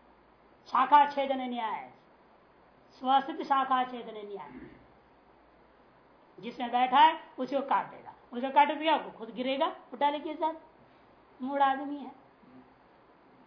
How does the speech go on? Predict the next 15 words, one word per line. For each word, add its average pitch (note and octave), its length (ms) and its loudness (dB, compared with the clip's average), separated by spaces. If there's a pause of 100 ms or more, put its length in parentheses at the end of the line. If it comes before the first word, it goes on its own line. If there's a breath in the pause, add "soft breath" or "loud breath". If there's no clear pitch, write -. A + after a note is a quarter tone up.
(540)
वैसे B3 260 -4
ही D#4 300 -6 (200)
जो D4 160 4
कर्म C#4+ 300 6
ऐसे B3 220 -2
कर D4+ 180 0
रहा E4+ 160 0
है E4+ 80 2
जिसे C#4 220 -4
खुद - 160 -8
को B3 120 -2
बंधन C4 260 -2
में C#4+ 140 -2
डाल D4 220 6
देवे, D#4+ 380 -2